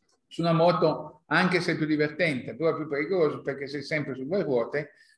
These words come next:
qua bene o male è come una vettura piccolina, quindi sei protetto dalla pioggia, da, dall'aria e, e anche sei su quattro ruote. Per cui a sedici anni mi copre anche le patenti che, eh, abbiamo visto prima per quanto riguarda la M,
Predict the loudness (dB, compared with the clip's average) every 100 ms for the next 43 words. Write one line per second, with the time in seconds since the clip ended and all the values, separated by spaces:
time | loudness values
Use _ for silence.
0 | _ 4 4 4 4 4 4 4 4 4
1 | 0 -4 -2 -2 -4 -4 -4 -4 -4 2
2 | 2 2 -2 -6 -4 -4 -2 -2 0 -2
3 | 0 2 2 4 6 6 2 -2 -4 -16
4 | _ _ _ -2 2 2 2 0 0 4
5 | 6 4 4 2 0 -4 -8 -4 -2 2
6 | 2 4 2 2 0 -4 -6 -8 -6 -6
7 | -6 -8 -8 -10 -16 -6 -4 0 0 -2
8 | -10 -20 _ _ _ _ _ _ _ -4
9 | 0 2 2 2 4 4 4 4 2 -2
10 | -14 _ -2 4 4 4 6 6 6 4
11 | 4 4 2 4 4 4 0 -2 0 -2
12 | -2 -6 -6 -6 -2 2 2 4 4 4
13 | 4 2 2 -2 -4 -6 -6 -2 0 0
14 | -2 -2 -4 -2 2 2 4 4 4 4
15 | 2 -2